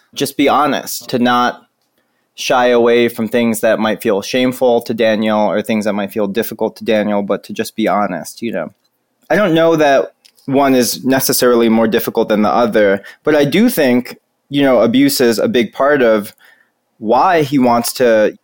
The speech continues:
not hang out at home and spend all his time with his friends, why he wants to, like, leave Florida.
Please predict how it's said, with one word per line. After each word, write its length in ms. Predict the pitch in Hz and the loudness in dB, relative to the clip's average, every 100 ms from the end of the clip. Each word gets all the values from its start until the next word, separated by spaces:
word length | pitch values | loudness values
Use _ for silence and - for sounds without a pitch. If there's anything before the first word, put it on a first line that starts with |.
| _ - | _ -2
not 260 | 131 127 | 0 0
hang 200 | 135 135 | 0 0
out 140 | 127 123 | 2 2
at 100 | 117 | 2
home 240 | 120 120 | 2 2
and 80 | 117 | 0
spend 180 | 123 113 | 0 0
all 200 | 110 113 | 2 2
his 140 | 117 | -2
time 280 | - 117 117 | -2 0 0
with 120 | 113 | 0
his 160 | 120 110 | -2 -2
friends, 460 | 120 113 110 110 | 0 2 2 0
why 140 | 113 110 | 0 0
he 100 | 113 | 0
wants 320 | 113 110 - | 0 0 0
to, 100 | 120 | 0
like, 220 | 110 107 | 2 0
leave 380 | 98 101 117 113 | -2 0 0 0
Florida. 680 | - 113 110 110 107 104 101 | 0 2 4 4 2 2 0